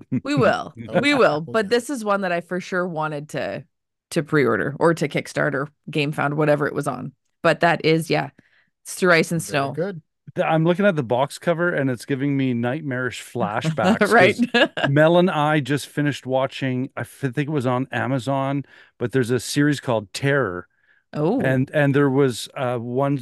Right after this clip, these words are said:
Speaker 3: the f-, season one is about a, and it's got a little bit of fantasticalness, kind of horror,
Speaker 1: Mm-hmm.
Speaker 3: because it's terror stories. And it
Speaker 1: Right.
Speaker 3: was this, a ship doing the Franklin, or doing the Northwest Passage,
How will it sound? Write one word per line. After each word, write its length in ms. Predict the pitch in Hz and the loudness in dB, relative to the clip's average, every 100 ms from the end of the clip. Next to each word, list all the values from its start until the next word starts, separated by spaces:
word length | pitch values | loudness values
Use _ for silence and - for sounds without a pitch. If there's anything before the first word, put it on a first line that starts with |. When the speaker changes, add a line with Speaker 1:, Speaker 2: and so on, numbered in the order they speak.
| 117 | -6
Speaker 3:
the 80 | 123 | -8
f-, 220 | - - | -8 -10
season 400 | - 160 135 123 | -2 0 2 4
one 220 | 127 139 | 4 2
is 240 | 143 139 120 | 2 0 0
about 440 | 104 120 117 120 - - _ _ | -2 -2 -2 -6 -14 -20 _ _
a, 340 | 131 120 123 | -2 0 0
and 160 | 135 143 | 0 -2
it's 120 | 156 | -2
got 160 | 202 190 | 0 0
a 60 | |
little 200 | 180 180 | 2 2
bit 120 | 160 156 | 0 -2
of 100 | - | -4
fantasticalness, 1160 | 151 143 - 123 120 - 139 139 139 139 131 | -4 -6 -6 -8 -8 -8 -6 0 2 2 0
kind 180 | - 127 | -2 -4
of 100 | 120 | -4
horror, 280 | 120 123 131 | 0 2 2
Speaker 1:
Mm-hmm. 20 | |
Speaker 3:
because 320 | 196 202 120 | 2 0 -4
it's 240 | 110 98 - _ | -8 -14 -18 _
terror 360 | - 262 233 143 | 0 4 6 4
stories. 500 | - - 110 120 143 - - - | 0 -2 0 0 -4 -12 -20 -4
And 140 | 151 | 2
it 60 | 170 | 4
Speaker 1:
Right. 80 | 170 | 4
Speaker 3:
was 140 | 156 | 2
this, 180 | 139 - 170 | 0 -6 -6
a 120 | 147 | -4
ship 300 | - 180 131 120 | 0 -2 -2 0
doing 260 | 156 160 | 2 2
the 80 | 147 | 0
Franklin, 540 | - 151 156 - 156 156 | -2 -4 -4 -4 -6 -2
or 160 | 139 135 | -4 -4
doing 360 | 107 135 143 | -4 -2 0
the 80 | 135 | 0
Northwest 420 | 131 139 - 131 | -2 -4 -4 -8
Passage, 540 | - 135 170 113 113 | -8 -6 -4 -4 -6